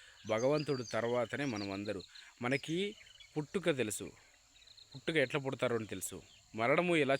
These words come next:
చనిపోతారో అని తెలుసు, మరణం తర్వాత ఏం జరుగుతుందో మనకి ఎవరికైనా తెలుసా? ఎవరికీ తెలీదు. ఊహలు, ఇతిహాసాలు ఉన్నాయి, ఊహాగానాలు ఉన్నాయి, అంతే తప్పించి ఎవరికి ఏం తెలీదు. But దీని వెనకాల ఏదో మర్మం దాగి ఉంది కదా.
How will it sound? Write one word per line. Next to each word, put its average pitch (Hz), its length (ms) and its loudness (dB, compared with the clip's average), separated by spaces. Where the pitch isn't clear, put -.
చనిపోతారో 127 380 0
అని 101 100 -4
తెలుసు, 92 380 -6
మరణం 120 340 0
తర్వాత 131 320 0
ఏం 123 180 0
జరుగుతుందో 113 400 -4
మనకి 107 260 -4
ఎవరికైనా 107 280 -4
తెలుసా? 107 360 -10
ఎవరికీ 165 340 2
తెలీదు. 135 320 2
ఊహలు, 127 680 2
ఇతిహాసాలు 151 560 2
ఉన్నాయి, 110 220 2
ఊహాగానాలు 127 640 2
ఉన్నాయి, 101 280 -2
అంతే 113 280 0
తప్పించి 120 320 -4
ఎవరికి 107 280 0
ఏం 98 80 -4
తెలీదు. 95 320 -6
But 139 120 6
దీని 143 340 4
వెనకాల 165 420 6
ఏదో 156 360 6
మర్మం 147 400 4
దాగి 147 180 4
ఉంది 143 200 0
కదా. 156 180 -2